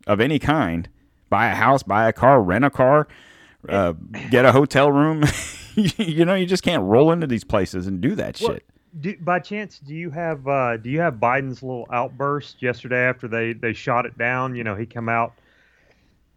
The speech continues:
Speaker 2: and, I mean, he just absolutely lost his mind.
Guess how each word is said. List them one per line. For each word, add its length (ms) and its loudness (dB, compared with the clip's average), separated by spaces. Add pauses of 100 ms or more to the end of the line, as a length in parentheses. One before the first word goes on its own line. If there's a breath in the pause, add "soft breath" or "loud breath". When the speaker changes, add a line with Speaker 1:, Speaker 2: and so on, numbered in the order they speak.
(500)
Speaker 2:
and, 160 0
I 60 0
mean, 140 -2
he 180 0
just 320 -12 (100)
absolutely 540 -6
lost 340 -4
his 140 -12
mind. 480 -4